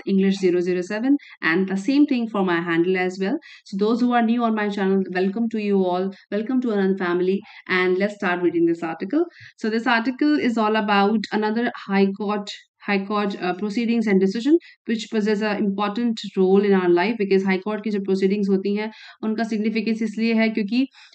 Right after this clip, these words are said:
uh, वो एक, एक, एक message देते हैं society को कि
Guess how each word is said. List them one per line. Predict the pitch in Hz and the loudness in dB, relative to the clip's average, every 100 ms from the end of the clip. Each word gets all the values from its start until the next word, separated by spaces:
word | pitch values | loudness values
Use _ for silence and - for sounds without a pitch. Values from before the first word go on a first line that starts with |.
| - | -4
uh, | 220 214 214 214 | 0 2 2 0
वो | 226 269 | 0 0
एक, | - 277 262 254 226 - | 2 2 2 0 0 0
एक, | 214 220 - - | -4 -4 -8 -4
एक | 262 240 | -2 0
message | 226 220 302 | 0 4 4
देते | 220 190 | 6 6
हैं | 196 | 6
society | 196 190 170 165 | 4 2 2 2
को | 175 185 | 2 2
कि | 175 208 196 | 0 0 0